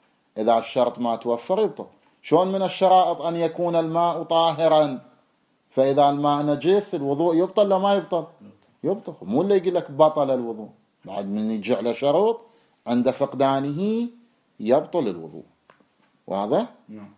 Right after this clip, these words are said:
Speaker 1: ما بين أنه آثم باعتبار واضح، وسيأتي في مسوغات التيمم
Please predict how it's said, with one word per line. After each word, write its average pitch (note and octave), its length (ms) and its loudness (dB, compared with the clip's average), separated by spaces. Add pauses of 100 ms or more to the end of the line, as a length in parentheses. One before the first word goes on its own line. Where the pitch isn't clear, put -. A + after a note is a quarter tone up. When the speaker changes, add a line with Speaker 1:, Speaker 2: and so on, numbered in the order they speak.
(140)
Speaker 1:
ما E3 420 2
بين G#3+ 400 0
أنه F#3 500 -2 (240)
آثم F#3 320 -6
باعتبار D3 520 -4
واضح، C#3 440 -4 (500)
وسيأتي D3 600 0
في B2+ 160 -4
مسوغات A2 640 0
التيمم D3+ 520 -2